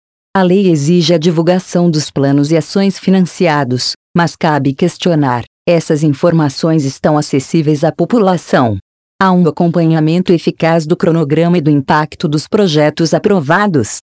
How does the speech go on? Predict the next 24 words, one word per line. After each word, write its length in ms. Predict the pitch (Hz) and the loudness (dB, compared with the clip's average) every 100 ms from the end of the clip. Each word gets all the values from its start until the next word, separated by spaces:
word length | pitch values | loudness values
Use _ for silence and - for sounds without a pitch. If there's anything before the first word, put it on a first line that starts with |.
| _ _ | _ _
A 100 | 190 | 0
lei 220 | 185 190 | 2 2
também 400 | 196 214 160 156 | 2 0 2 2
determina 680 | 151 135 185 175 170 156 151 | 2 0 0 2 2 2 0
que 100 | - | 0
os 140 | 156 - | -4 -2
comitês 560 | - 202 196 165 156 | 0 0 2 2 2
de 100 | 143 | 0
bacias 600 | 139 - - 180 180 170 | 0 -2 -2 0 2 2
hidrográficas 800 | 190 175 156 160 151 151 160 165 - | 0 0 0 2 2 0 -2 -2 -2
têm 220 | 175 170 | 0 2
um 80 | 165 | 2
papel 400 | 170 165 160 160 | 0 -2 0 0
ativo 480 | 156 - 160 151 165 | -2 0 0 0 0
na 120 | 156 | 0
avaliação 640 | 151 147 143 139 - 160 | 0 0 0 -2 -2 -2
dos 160 | 147 - | -2 -2
projetos 640 | 214 196 151 151 147 156 | 0 0 2 0 -2 -6
propostos 720 | - 190 - 160 165 - 151 | -2 -2 0 0 0 -4 -2
e 60 | 165 | 0
na 100 | 160 | 0
definição 760 | 147 151 151 143 131 - 160 | 0 0 0 0 -2 -2 0
de 140 | 156 | 0
prioridades. 920 | 160 170 170 180 147 127 113 113 110 | 0 2 2 0 0 0 0 -2 -6